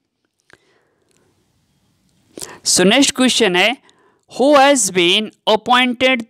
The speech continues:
the new chairman of the National Safety Council, एनएससी? राष्ट्रीय सुरक्षा परिषद एनएससी का नया अध्यक्ष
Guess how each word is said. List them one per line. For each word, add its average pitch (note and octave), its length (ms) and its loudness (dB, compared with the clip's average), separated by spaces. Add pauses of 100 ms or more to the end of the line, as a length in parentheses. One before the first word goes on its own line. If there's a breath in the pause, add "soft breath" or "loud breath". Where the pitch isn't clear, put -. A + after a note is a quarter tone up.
(100)
the F#3 160 2
new A3+ 480 -4
chairman F#3 840 0 (160)
of F3+ 300 0
the F#3+ 140 2 (100)
National A#3 840 -2 (140)
Safety A3 560 -2 (220)
Council, A3 580 -2 (420)
एनएससी? G#3 1000 -2 (640)
राष्ट्रीय A#3+ 680 -2
सुरक्षा A3+ 680 -2 (120)
परिषद F#3 540 -2 (200)
एनएससी A#3 680 -4
का G#3 280 -2
नया G#3+ 360 -2 (100)
अध्यक्ष F3+ 540 -4